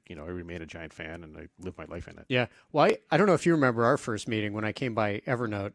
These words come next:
Speaker 2: and you gave me the pitch, and then you explained how over time
Speaker 1: Mm-hmm.
Speaker 2: it becomes more and more valuable. There was a bit of a dip,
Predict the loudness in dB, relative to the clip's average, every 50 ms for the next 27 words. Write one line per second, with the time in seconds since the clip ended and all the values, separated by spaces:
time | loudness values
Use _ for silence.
0 | _ _ -8 -6 -4 -4 -2 2 2 2 2 2 -2 -4 -4 -2 0 0 0 0
1 | -2 -6 -8 -8 -4 -4 -2 -2 0 0 0 0 -2 -2 -6 -4 -2 0 2 2
2 | 2 2 0 0 0 0 2 2 2 2 0 -2 -6 _ _ _ _ _ _ 0
3 | 0 0 0 -2 -4 -4 -4 -4 -4 -4 -4 -6 -8 -10 -12 -12 -12 -14 -14 -16
4 | _ _ _ _ _ _ _ _ _ _ _ _ _ -2 -2 -2 -2 _ _ _
5 | _ _ _ -8 -6 -4 -4 -4 -4 -4 -2 -2 -2 -2 -2 -2 -4 -4 -2 0
6 | 2 2 2 0 -2 -4 -6 -6 -6 -4 -4 -4 -6 -6 -8 -8 -6 -6 -6 -6
7 | -6 -4 _ 0 0 0 0 -2 -6 -4 -2 -2 0 0 -2 -4